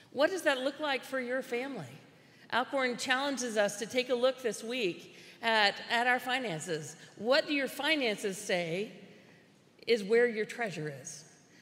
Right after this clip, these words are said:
Is your treasure with, with activities or travel or stuff,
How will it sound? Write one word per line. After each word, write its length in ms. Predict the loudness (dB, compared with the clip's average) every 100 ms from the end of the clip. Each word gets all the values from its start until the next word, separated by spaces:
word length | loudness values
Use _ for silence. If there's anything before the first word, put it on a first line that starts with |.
| -10
Is 380 | -6 0 2 2
your 100 | -2
treasure 540 | 0 2 2 0 0 2
with, 340 | 2 2 0 -14 -18 -20 -16 -12
with 480 | 0 2 2 0 -10 -12 -12 -12 -6
activities 760 | -4 -2 -2 -4 -2 -2 -2 -4
or 100 | -6
travel 600 | -6 -8 -6 -4 -2 -2
or 100 | -4
stuff, 580 | -6 -4 -2 -4 -8